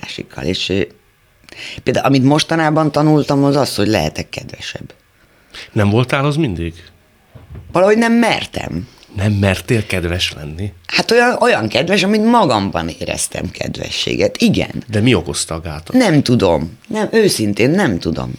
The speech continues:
Speaker 1: Nem
Speaker 2: Tehát
Speaker 1: tudom.
Speaker 2: nem tudom, férfiakkal se voltál igazán kedves, bújós, aranyos,
Speaker 1: Sose
Speaker 2: helyes?
Speaker 1: voltam bújós, szerintem.
Speaker 2: Ó.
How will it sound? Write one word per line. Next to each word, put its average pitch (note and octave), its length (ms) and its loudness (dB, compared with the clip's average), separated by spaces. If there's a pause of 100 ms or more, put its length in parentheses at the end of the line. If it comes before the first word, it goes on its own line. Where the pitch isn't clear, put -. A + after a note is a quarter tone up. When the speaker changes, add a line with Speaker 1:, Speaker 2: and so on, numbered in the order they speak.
Speaker 1:
Nem F#3+ 160 2
Speaker 2:
Tehát F#2+ 140 0
Speaker 1:
tudom. - 240 0
Speaker 2:
nem C3 80 0
tudom, A2+ 140 0
férfiakkal G#2+ 640 0
se G#2+ 140 0
voltál G#2 300 0
igazán F2+ 420 -2
kedves, F2+ 440 0
bújós, F2 640 -2
aranyos, E2+ 460 0
Speaker 1:
Sose - 300 2
Speaker 2:
helyes? D#2+ 180 2
Speaker 1:
voltam E2+ 420 0
bújós, D2+ 360 -4
szerintem. B1+ 600 -12 (1120)
Speaker 2:
Ó. F#2+ 180 2